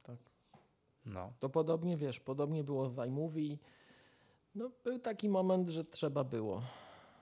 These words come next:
Speaker 2: Mhm. Mhm.
Speaker 1: To był dwa jedenaście? Back to the Mac?
Speaker 2: No
Speaker 1: I
Speaker 2: tak.
Speaker 1: iCloud?
Speaker 2: Tak.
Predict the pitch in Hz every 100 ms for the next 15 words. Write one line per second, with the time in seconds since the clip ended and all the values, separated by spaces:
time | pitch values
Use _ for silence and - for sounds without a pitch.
0 | - _ 113 98 95 113 156 - _ _
1 | _ _ - 95 113 143 147 147 151 151
2 | 151 147 147 - 190 226 - _ _ _
3 | _ _ _ - 156 147 - 143 139 156
4 | 202 - - _ _ 139 101 156 - 220
5 | - 160 208 - - _ _ - - 139
6 | -